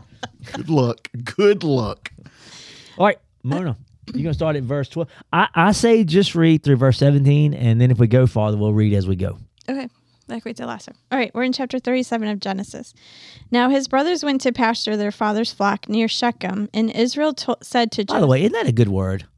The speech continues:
Speaker 2: Shechem.
Speaker 1: It does. It kinda rolls off the tongue. I like
Speaker 2: Shechem.
Speaker 1: it, yeah.
Speaker 3: A-,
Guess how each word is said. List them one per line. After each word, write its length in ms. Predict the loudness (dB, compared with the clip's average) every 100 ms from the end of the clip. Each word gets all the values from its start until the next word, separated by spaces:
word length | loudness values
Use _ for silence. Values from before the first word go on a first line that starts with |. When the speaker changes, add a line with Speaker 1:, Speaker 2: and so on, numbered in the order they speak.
| -8
Speaker 2:
Shechem. 520 | -8 -6 -8 -8 -16 -20 _ _
Speaker 1:
It 120 | -2
does. 200 | 0 2 0
It 140 | -2
kinda 200 | -2 0
rolls 280 | 2 2 2
off 200 | 0 -2
the 40 |
tongue. 200 | -6 -6 -6
I 40 |
like 80 | -6
Speaker 2:
Shechem. 240 | -6 -8 -12
Speaker 1:
it, 80 | -10
yeah. 1160 | -10 -10 -14 _ _ _ -20 -20 -20 -14 -4
Speaker 3:
A-, 40 | -2